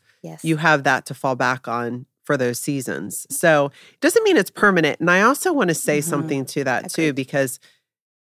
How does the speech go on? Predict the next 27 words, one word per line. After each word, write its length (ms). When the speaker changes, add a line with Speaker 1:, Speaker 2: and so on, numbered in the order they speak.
Speaker 2:
I 100
think 280
we 140
look 300
at 160
people, 640
uh, 300
who 140
are 120
stressed 480
about 220
finances 640
as 120
just 280
those 200
who 80
can't 240
pay 140
their 120
bills. 520
Speaker 1:
Right. 340
Speaker 2:
That's 220
not 160
the 80
Speaker 1:
Mm-mm. 300
Speaker 2:
case. 360
It's 180